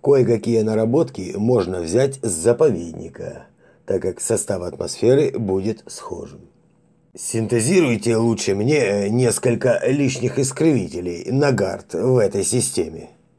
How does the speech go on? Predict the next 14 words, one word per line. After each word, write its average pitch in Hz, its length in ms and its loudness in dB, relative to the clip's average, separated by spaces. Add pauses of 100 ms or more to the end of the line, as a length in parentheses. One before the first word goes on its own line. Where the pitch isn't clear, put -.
(500)
Боевой 92 480 -10
ас - 440 -4
невольно 104 520 0
улыбнулся. 104 680 -4 (960)
А 107 340 2
с - 140 -6
подробностями 113 960 2
относительно 104 840 -2
синтеза 110 560 0
почв - 540 0 (420)
по 165 140 4
ту 110 320 0
сторону 120 500 2
потрошителя. 135 920 -2